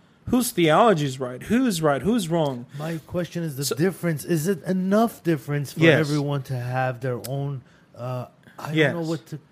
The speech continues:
Speaker 1: Yes.
Speaker 2: What
Speaker 1: There is
Speaker 2: are the,
Speaker 1: enough,
Speaker 2: what are we
Speaker 1: there is
Speaker 2: calling
Speaker 1: enough
Speaker 2: these?
Speaker 1: difference in a couple to argue over that little picture in their bedroom.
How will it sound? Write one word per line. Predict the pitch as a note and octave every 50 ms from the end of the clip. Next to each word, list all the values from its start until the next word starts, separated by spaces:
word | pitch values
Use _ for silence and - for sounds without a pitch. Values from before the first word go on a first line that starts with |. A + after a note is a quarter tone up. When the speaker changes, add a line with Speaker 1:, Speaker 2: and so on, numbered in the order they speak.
| _
Speaker 1:
Yes. | - D#3+ D#3 C#3 B2 B2+ - - - -
Speaker 2:
What | C3 C#3
Speaker 1:
There | F3 A3+ A#3+
is | C4+ C#4+ A#3 A#3
Speaker 2:
are |
the, | G3+ G#3
Speaker 1:
enough, | G3+ G3+ G#3+ A3+ A#3 A3+
Speaker 2:
what |
are | A3
we | G#3+ G#3
Speaker 1:
there | - - - D3+ F#3 G3+ G#3+ G#3
is | A3+ A3+ F3+ E3
Speaker 2:
calling | D#3
Speaker 1:
enough | G#3 G3+ G3+ A3 A#3 A3 E3+
Speaker 2:
these? | D#3+ D3
Speaker 1:
difference | - A3 A3 - - G#3 F#3+ F#3 F3+ D#3+ -
in | - G3 F#3+
a | F3+
couple | E3 - - - G#3+ G#3 G3 G#3 F#3+ E3
to | - F3+ -
argue | - F#3 G3+ G#3+ G3+ F#3+ F#3
over | F3+ E3+ F3
that | E3+ E3 E3
little | D#3+ E3 F#3 F#3 F3+ F3
picture | E3+ - - B3 A#3 G3 - - G3
in | F3 E3
their | E3 D#3+ D#3
bedroom. | D3 C3+ C#3+ G#3 G#3+ G3+ E3 D3+ C#3+ B2+ A#2 A2 A2+